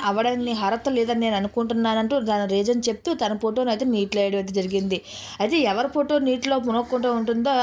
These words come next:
ఆ వాళ్ళే ఈ వారం కెప్టెన్ అవ్వడానికి అర్హతలని చెప్పడం అయితే Bigg Boss జరిగింది. ఇక పూజామూర్తి ఇంకా పల్లవి ప్రశాంత్ని, "ఒకసారి కెప్టెన్ అయ్యావు, రెండవసారి నువ్వు కెప్టెన్ అయ్యే అవసరం లేదన్నట్టుగా" మాట్లాడి తన రీజన్ చెప్తూ పల్లవి ప్రశాంత్ ఫోటో నీటిలో అయితే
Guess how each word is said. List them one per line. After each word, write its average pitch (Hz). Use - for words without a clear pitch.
ఆ 208
వాళ్ళే 214
ఈ 240
వారం 220
కెప్టెన్ 220
అవ్వడానికి 208
అర్హతలని 196
చెప్పడం 202
అయితే 196
Bigg 190
Boss 190
జరిగింది. 190
ఇక 269
పూజామూర్తి 294
ఇంకా 262
పల్లవి 226
ప్రశాంత్ని, 240
"ఒకసారి 311
కెప్టెన్ 247
అయ్యావు, 208
రెండవసారి 247
నువ్వు 269
కెప్టెన్ 247
అయ్యే 233
అవసరం 202
లేదన్నట్టుగా" 226
మాట్లాడి 208
తన 247
రీజన్ 240
చెప్తూ 220
పల్లవి 208
ప్రశాంత్ 214
ఫోటో 214
నీటిలో 208
అయితే 202